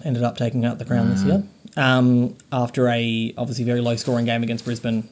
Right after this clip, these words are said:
Speaker 1: despite Brisbane winning. Um, whereas, you know, Carlton had a couple of games in a row there where they had a bit more kicked against them.
Speaker 2: Yeah.
Speaker 1: They were second for a bit.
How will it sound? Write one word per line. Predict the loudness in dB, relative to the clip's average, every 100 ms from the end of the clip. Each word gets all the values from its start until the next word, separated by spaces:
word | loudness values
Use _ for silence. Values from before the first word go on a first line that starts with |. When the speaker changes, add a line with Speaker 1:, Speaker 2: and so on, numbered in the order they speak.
| -8
Speaker 1:
despite | -8 -4 -4 -6 -12 -6
Brisbane | -6 -2
winning. | -2 -2 -4 -8 _ _ -10
Um, | -8 -6 -8 -12 -16 _ _
whereas, | -4 -4 -6 -8 -12 _ _ _ -10
you | -8
know, | -8
Carlton | -6 -6 -2 -4 -4
had | -6
a |
couple | -6 -6
of | -4
games | -4 -4
in | -6
a |
row | -4
there | -4 -4
where |
they | -4 -6 -8 -12
had | -10
a | -8
bit | -8
more | -6
kicked | -8
against | -6 -6 2
them. |
Speaker 2:
Yeah. | 2
Speaker 1:
They | 2
were |
second | 0 -4 -4
for | -2
a | -2
bit. | -2